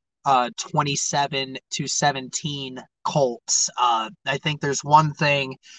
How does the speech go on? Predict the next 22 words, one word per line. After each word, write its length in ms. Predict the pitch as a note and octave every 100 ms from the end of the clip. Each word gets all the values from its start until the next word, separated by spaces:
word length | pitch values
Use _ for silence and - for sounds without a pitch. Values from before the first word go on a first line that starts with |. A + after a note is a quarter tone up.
| - _ _
there's 280 | D3+ E3 D3+
one 220 | F3+ E3+
trend 640 | - E3 D#3+ D3 C#3 C3+ -
that 120 | C#3
the 80 | C#3
Colts 560 | - D3+ C#3 - - -
have 220 | - C#3+ D3+ _
been 200 | D3 C3+
following. 580 | D#3 D3+ C#3+ C3+ B2+ B2+
It's 160 | B2 D3
that 240 | C3 B2+ _ - _ _ _
i-, 80 | - -
in 220 | D#3 D3
teams 560 | - F3+ F#3 F3+ E3 -
aga-, 260 | D#3 D#3+ E3 -
uh, 300 | D#3 C#3+ C3+ C#3+
that 220 | D#3 -
they've 200 | D#3 -
played 360 | - D#3 D#3 D3+
that 140 | C#3+
are 80 | C3
below 380 | B2 C3 D3+